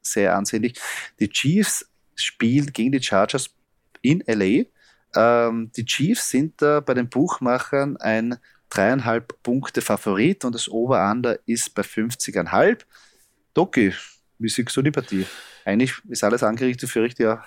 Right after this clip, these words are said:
High-Flying, Offense, Sause, inklusive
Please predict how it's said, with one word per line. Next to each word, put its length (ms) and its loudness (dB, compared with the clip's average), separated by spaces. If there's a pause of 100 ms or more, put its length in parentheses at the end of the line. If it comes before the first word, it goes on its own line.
High-Flying, 680 0 (520)
Offense, 600 -2 (220)
Sause, 560 0 (160)
inklusive 680 -2